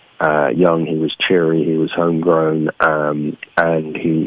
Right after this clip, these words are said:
he was completely un-, uncowed by other people's reputations. So he went in as a seventeen, eighteen-year-old. He thought it was completely normal that he was,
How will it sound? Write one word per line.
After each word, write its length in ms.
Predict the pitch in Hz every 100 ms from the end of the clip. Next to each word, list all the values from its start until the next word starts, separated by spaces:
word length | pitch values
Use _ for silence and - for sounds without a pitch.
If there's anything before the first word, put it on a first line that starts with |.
| -
he 80 |
was 120 | 87 85
completely 540 | 90 95 87 82 82
un-, 340 | - 87 82 82 _ _ _
uncowed 800 | 82 87 82 - 92 82 80 78
by 320 | 78 78 78 - -
other 180 | 92
people's 380 | 87 90 82 80
reputations. 760 | 80 - - 90 82 - 76 - - - - - -
So 180 | - 87
he 100 | 92
went 220 | 87 85
in 100 | 92
as 80 | 85
a 100 | 80
seventeen, 420 | - 80 78 82
eighteen-year-old. 560 | 78 78 - 98 82 80
He 80 | 80
thought 140 | -
it 60 | -
was 80 | -
completely 420 | 85 95 73 80
normal 400 | 85 85 80 78
that 120 | 62
he 100 | 78
was, 180 | 80